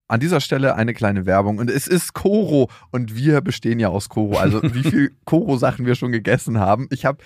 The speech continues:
Speaker 1: einen heiligen Schrein bei mir zu Hause, wo nur Koro-Produkte sind. Also Aufbewahrungsbehälter. Es gibt ja mittlerweile über tausendeinhundert Koro-Sachen.
Speaker 2: Geht's dir mittlerweile auch so, dass du, wenn du im Geschäft was einkaufen willst, dass du denkst, „Ach nee, nee, nee, das kaufe ich nicht, das bestelle ich sowieso nachher bei Koro“?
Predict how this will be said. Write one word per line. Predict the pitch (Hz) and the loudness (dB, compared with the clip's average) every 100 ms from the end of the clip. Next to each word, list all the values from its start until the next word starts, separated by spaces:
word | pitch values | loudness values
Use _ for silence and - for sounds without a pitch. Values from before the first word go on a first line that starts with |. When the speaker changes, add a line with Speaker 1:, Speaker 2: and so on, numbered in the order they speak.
| - - | -18 -8
Speaker 1:
einen | 120 | -4
heiligen | 131 165 151 135 | 0 0 0 -4
Schrein | - 104 127 147 | -2 0 0 0
bei | 113 | 0
mir | 110 101 | 0 -2
zu | 98 | -2
Hause, | 113 123 113 | 0 0 -2
wo | |
nur | 117 139 131 | 0 -2 0
Koro-Produkte | 139 120 107 117 98 90 101 | -4 -4 -8 -6 -6 -6 -6
sind. | 95 95 | -4 -4
Also | 101 101 101 - - - - 147 - 127 | -2 0 -2 -6 -20 -8 0 0 0 0
Aufbewahrungsbehälter. | 117 117 117 110 - 117 110 117 117 117 | 2 2 -2 -6 -4 0 2 2 2 -2
Es | - | -4
gibt | 120 117 | -6 -2
ja | 98 | -2
mittlerweile | 117 - 127 143 | -2 -6 -10 -12
über | - 135 - _ _ | -8 -8 -10 _ _
tausendeinhundert | - 123 185 160 - 143 139 170 139 | -8 -6 -6 -8 -8 -6 -6 -8 -8
Koro-Sachen. | 139 135 110 127 | -6 -6 -4 -4
Speaker 2:
Geht's | 131 - | -4 -2
dir | |
mittlerweile | 185 175 139 120 | -4 -2 -2 -2
auch | 104 | -4
so, | 151 | -6
dass | 135 | -6
du, | 120 | -4
wenn | 113 | -4
du | 104 | -4
im | |
Geschäft | 98 - 151 | -6 -6 -6
was | 101 - | -6 -6
einkaufen | 113 - 107 104 92 | -6 -2 -2 -2 -2
willst, | 127 - | -2 -4
dass | 107 | -4
du | 104 | 0
denkst, | 101 - | -2 -2
„Ach | 117 | -4
nee, | 113 123 | 0 0
nee, | 127 | 0
nee, | 113 | -2
das | 101 95 | -4 -6
kaufe | - 117 113 | -4 -4 -2
ich | |
nicht, | 107 110 107 | -4 -4 -6
das | - | -6
bestelle | 107 110 | -4 0
ich | 104 | -2
sowieso | 104 98 110 | -2 -2 0
nachher | 87 85 | 0 -2
bei | 76 | -4
Koro“? | 76 76 67 | -6 -8 -8